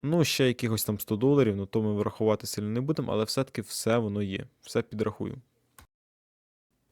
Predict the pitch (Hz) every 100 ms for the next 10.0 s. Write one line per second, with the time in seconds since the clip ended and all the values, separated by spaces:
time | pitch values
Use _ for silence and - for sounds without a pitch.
0 | _ _ _ _ _ 123 - 120 101 -
1 | 104 110 107 101 110 131 131 107 110 110
2 | 113 - - - 120 117 113 117 110 101
3 | - 117 120 123 131 - 143 143 139 -
4 | _ - 107 113 - 113 120 - _ 104
5 | 95 101 127 - 131 120 120 110 117 -
6 | 98 - 123 123 - _ 117 110 120 -
7 | 107 117 104 104 95 - 110 117 - 127
8 | 127 131 135 - 107 104 104 113 113 98
9 | 113 120 120 - 135 127 131 135 139